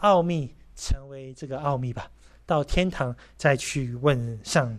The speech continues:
帝哈。所以若是没有上帝的特殊启示的话，我们不可能知道神的救恩，我们的罪，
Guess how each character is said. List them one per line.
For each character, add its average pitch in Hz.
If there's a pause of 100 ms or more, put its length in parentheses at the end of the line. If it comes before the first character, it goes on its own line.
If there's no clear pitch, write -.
帝 147
哈。 127 (360)
所 -
以 254
若 285
是 233 (380)
没 190
有 180 (220)
上 208
帝 202
的 165
特 185
殊 175
启 -
示 117
的 143
话， 131 (480)
我 165
们 151
不 311
可 311
能 135
知 175
道 156
神 131
的 143
救 143
恩， 143 (360)
我 131
们 120
的 131
罪， 127